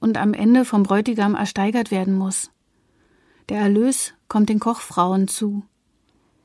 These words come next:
Um zwölf Uhr nachts wird unter Singen der Schleier zerrissen und einem jeden Gast ein Stück davon als Andenken mit auf den Weg gegeben.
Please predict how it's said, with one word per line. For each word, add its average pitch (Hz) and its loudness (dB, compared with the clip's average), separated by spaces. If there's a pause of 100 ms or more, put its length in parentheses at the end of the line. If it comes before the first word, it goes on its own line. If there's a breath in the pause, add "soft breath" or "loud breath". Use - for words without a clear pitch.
(360)
Um 208 4
zwölf 226 0
Uhr 233 2
nachts 208 0
wird 226 0
unter 214 0
Singen 233 4
der 202 2
Schleier 220 -2
zerrissen 226 0 (560 soft breath)
und 220 0
einem 214 4
jeden 214 4
Gast 214 -2
ein 202 0
Stück 247 -6
davon 233 0
als - -4
Andenken 220 2
mit 214 0
auf 202 -4
den 202 2
Weg 214 0
gegeben. 196 -2